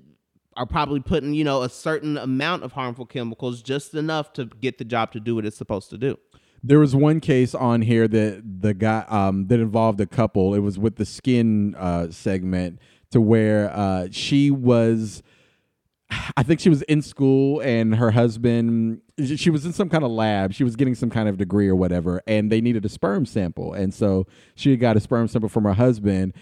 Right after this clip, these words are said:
Speaker 2: and that's how they found out that he was impotent. And it was because of some of the products he was using. And,
Speaker 1: He
Speaker 2: like,
Speaker 1: was
Speaker 2: he di-,
Speaker 1: impotent,
Speaker 2: he didn't
Speaker 1: or
Speaker 2: have
Speaker 1: he
Speaker 2: no
Speaker 1: was
Speaker 2: sperm. Yeah, there, there was, like, she said they would put the, they
Speaker 1: Or
Speaker 2: had
Speaker 1: he
Speaker 2: put
Speaker 1: was
Speaker 2: the
Speaker 1: sterile.
Speaker 2: s-, maybe sterile. Oh, what, what?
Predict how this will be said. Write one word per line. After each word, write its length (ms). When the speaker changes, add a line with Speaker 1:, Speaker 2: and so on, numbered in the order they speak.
Speaker 2:
and 100
that's 120
how 60
they 100
found 320
out 160
that 160
he 180
was 440
impotent. 500
And 320
it 100
was 160
because 320
of 80
some 160
of 80
the 60
products 380
he 60
was 200
using. 340
And, 80
Speaker 1:
He 40
Speaker 2:
like, 100
Speaker 1:
was 80
Speaker 2:
he 60
di-, 120
Speaker 1:
impotent, 480
Speaker 2:
he 60
didn't 120
Speaker 1:
or 40
Speaker 2:
have 100
Speaker 1:
he 60
Speaker 2:
no 100
Speaker 1:
was 140
Speaker 2:
sperm. 560
Yeah, 320
there, 180
there 100
was, 140
like, 300
she 140
said 220
they 120
would 160
put 200
the, 80
they 300
Speaker 1:
Or 0
Speaker 2:
had 100
Speaker 1:
he 60
Speaker 2:
put 60
Speaker 1:
was 100
Speaker 2:
the 80
Speaker 1:
sterile. 460
Speaker 2:
s-, 180
maybe 340
sterile. 460
Oh, 480
what, 220
what? 180